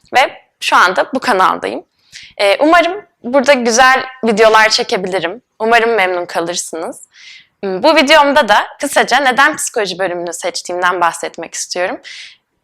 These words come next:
Belki şu anda, e, ü-, üniversite sınavına hazırlanan, e, arkadaşlarım için de bir fikir olur diye düşünerek ilk videomun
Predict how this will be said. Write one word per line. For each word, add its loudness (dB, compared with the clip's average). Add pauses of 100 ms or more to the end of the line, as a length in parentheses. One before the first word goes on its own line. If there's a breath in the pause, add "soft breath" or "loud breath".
(140)
Belki 0
şu 0
anda, 4 (220)
e, 0
ü-, -2
üniversite 2
sınavına 0
hazırlanan, 0 (300)
e, 0
arkadaşlarım 0
için -8
de 0 (420 loud breath)
bir 0
fikir -4
olur 2
diye 2
düşünerek -2 (440)
ilk 2
videomun 0